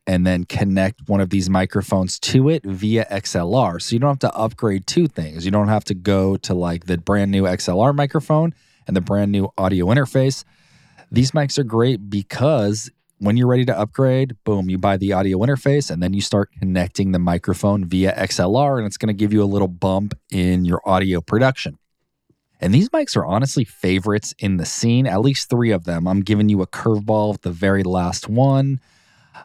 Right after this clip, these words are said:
uh, that you probably haven't heard of if you're in the space. Um, and if you're new, you may have not heard of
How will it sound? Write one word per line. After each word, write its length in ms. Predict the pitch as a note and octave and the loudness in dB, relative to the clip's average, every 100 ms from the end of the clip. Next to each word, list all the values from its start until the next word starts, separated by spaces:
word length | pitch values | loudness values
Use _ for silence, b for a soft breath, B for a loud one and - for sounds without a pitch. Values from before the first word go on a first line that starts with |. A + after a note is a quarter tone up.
| _ - | _ -4
uh, 800 | F#2+ F2+ F2 E2+ E2+ E2+ F2 F#2+ | -2 0 -2 -2 -2 -2 -2 -2
that 180 | G2+ | -2
you 80 | B2 | 0
probably 380 | E3 F#3 D3+ C3+ | 2 2 2 2
haven't 320 | A#2+ C#3 A2 | 2 2 0
heard 220 | F#2 F2 | -4 -6
of 300 | D2+ D2 - _ A2 | -8 -12 -14 _ -2
if 320 | G#2+ - - - | -2 -2 -16 -2
you're 280 | G#2 G#2+ | 2 2
in 200 | G2+ G2 | 2 2
the 80 | F#2+ | 2
space. 680 | - - F#2+ D#2+ - - - - | -2 -2 -2 -2 -6 -10 -10 -6
Um, 360 | F2 E2+ E2+ F2 | -2 0 0 0
and 60 | |
if 100 | F2 | 0
you're 120 | G#2 G2+ | 2 4
new, 140 | D3 | 4
you 180 | D3 F#2+ | 2 0
may 220 | F2 F#2+ | 0 0
have 140 | G2 | 0
not 200 | F2+ F#2 | 0 0
heard 160 | - | 0
of 100 | F2+ | -2